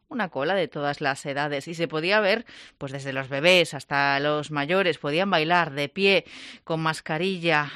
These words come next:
eh, juntos o separados. La diferencia con una verbena habitual, la fundamental, es que no había bochinche para poder, eh, pues, eh, endulzarse, <laughs> digamos, mientras se disfrutaba de la música.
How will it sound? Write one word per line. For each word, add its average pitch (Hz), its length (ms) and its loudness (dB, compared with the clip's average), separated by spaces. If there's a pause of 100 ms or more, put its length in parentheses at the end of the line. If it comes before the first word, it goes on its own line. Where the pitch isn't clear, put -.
eh, 147 140 -4
juntos 214 420 -2
o 247 60 -4
separados. 143 580 -4
La 185 160 2
diferencia 214 640 0
con 208 180 -4
una 196 160 2
verbena 196 300 0
habitual, 190 520 2 (360)
la 131 220 -4
fundamental, 147 440 -2
es 165 80 -8
que 175 280 -2
no 139 140 -6
había 123 240 -6
bochinche 143 600 -2
para 139 560 -2
poder, 156 440 0 (440)
eh, 151 580 0
pues, 151 220 -4
eh, 151 160 -4
endulzarse, 175 920 0
<laughs> 180 40 -10
digamos, 185 640 2 (320)
mientras 175 440 2
se 175 100 0
disfrutaba 165 500 0
de 160 80 0
la 156 120 0
música. 147 500 -2